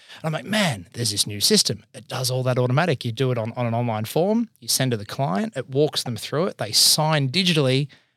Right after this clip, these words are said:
and they put their credit card details in." And they're like, "Nah, like,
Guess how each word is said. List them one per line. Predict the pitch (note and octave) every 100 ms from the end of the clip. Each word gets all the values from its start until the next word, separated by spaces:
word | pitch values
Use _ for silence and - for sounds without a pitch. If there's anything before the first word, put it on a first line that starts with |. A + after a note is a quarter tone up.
| _ _
and | A#2 A#2+
they | A2 A2+
put | - -
their | -
credit | - B2 A#2+
card | - A2
details | G2+ F#2+ - F#2 -
in." | - - _ _ _ _ _ _
And | G#2
they're | G#2
like, | F2+ -
"Nah, | - - - _ _ _ _ _ _
like, | _ -